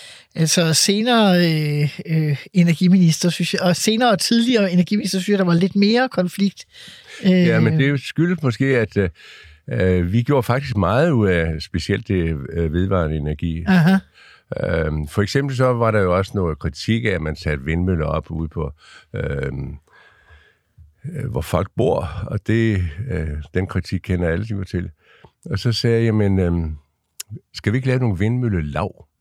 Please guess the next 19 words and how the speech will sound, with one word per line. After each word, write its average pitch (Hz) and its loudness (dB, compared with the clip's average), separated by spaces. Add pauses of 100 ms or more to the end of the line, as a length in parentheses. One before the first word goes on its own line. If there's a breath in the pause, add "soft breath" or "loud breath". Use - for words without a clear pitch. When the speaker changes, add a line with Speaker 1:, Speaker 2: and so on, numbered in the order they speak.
(540 soft breath)
Speaker 2:
sådan 101 -2
så 110 -2
folk 113 -2
får 107 -2
et 90 -4
ejerskab 127 -2 (120)
til - -8
den 82 -4
vindmølle?" 87 -8 (140)
Speaker 1:
Aha. 165 6 (520 soft breath)
Speaker 2:
Og - -10
det 143 -2
blev 147 0
vi 113 2
så 110 0
enige 127 2
om, 110 -4 (380 soft breath)
og, 101 2
øh, 95 2